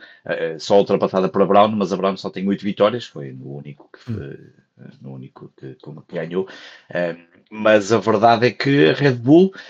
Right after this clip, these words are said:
Speaker 1: eh, eh, voltamos sempre à mesma história, vai dominar pelo menos, ou segundo se diz, não é? Eh,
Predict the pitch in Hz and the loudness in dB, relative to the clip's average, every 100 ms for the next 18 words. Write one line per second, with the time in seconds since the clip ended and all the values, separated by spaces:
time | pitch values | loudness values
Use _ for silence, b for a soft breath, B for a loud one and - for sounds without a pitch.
0 | B _ 139 - 123 - 110 110 - 135 | B _ -8 -6 -6 -2 -4 2 2 4
1 | 147 127 147 127 135 127 120 - 107 95 | 4 4 4 4 4 4 2 4 4 4
2 | - 92 123 123 123 117 131 147 139 - | 0 4 4 6 2 2 4 2 0 2
3 | 156 143 127 139 202 220 175 117 98 92 | 4 4 2 0 -2 -4 -6 -2 -2 -4
4 | - 101 113 104 - - 90 107 120 147 | -6 -4 -2 -2 -6 -10 -4 0 0 0
5 | 160 110 92 92 98 120 127 b b _ | 0 -2 -2 2 2 0 -4 b b _
6 | _ 82 87 | _ -8 -6